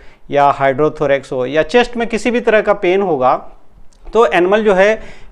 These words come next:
कॉमनली क्रॉस करके अपने लेग को खड़ा होता है, जिससे कि उसके इस में चेस्ट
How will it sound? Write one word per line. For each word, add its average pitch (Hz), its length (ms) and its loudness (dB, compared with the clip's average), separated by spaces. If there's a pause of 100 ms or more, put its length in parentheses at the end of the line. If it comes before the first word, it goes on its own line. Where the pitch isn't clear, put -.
(140)
कॉमनली 170 400 4
क्रॉस 175 380 2
करके 175 320 0
अपने 165 240 0
लेग 151 220 0
को 165 120 -2
खड़ा 156 200 0
होता 147 240 2
है, 147 160 -2 (120)
जिससे 170 300 0
कि 226 120 0
उसके 208 320 4
इस - 340 -2 (300)
में 185 260 2
चेस्ट 196 360 0